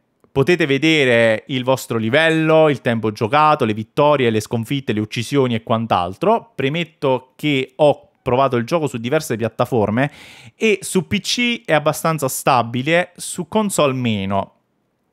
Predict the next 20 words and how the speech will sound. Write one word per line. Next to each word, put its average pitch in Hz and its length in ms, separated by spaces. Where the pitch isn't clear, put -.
Attenzione, 139 560
per 117 120
stabile 143 640
non 127 160
intendo 123 400
ovviamente 107 600
in 123 140
questioni 113 360
di 107 120
frame 107 260
rate, 104 380
perché 104 340
come 143 200
frame 175 300
rate 202 300
ci - 180
siamo, 101 600
bene 117 240
o 110 80
male, 101 340